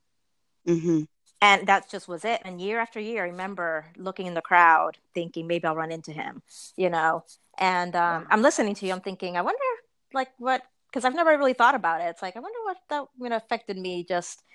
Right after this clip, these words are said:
Speaker 2: but that's what I made up.
Speaker 1: Mm-hmm.
Speaker 2: Like, I didn't make up anything
Speaker 1: Mm-hmm.
Speaker 2: about me. It was like, something had to happen because he would have never left like that. And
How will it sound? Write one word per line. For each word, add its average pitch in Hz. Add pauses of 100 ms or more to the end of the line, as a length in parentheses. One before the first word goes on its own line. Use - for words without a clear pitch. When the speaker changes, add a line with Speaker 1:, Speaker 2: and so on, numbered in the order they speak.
(160)
Speaker 2:
but 226
that's 233
what 226
I 190
made 202
up. 190
Speaker 1:
Mm-hmm. 180
Speaker 2:
Like, 185
I 214
didn't 226
make 214
up 196
anything 190
Speaker 1:
Mm-hmm. 190
Speaker 2:
about 180
me. 220
It 180
was 170
like, 180
something 226
had 180
to 180
happen 170
because 165
he 233
would 196
have 160
never 170
left -
like -
that. - (520)
And 269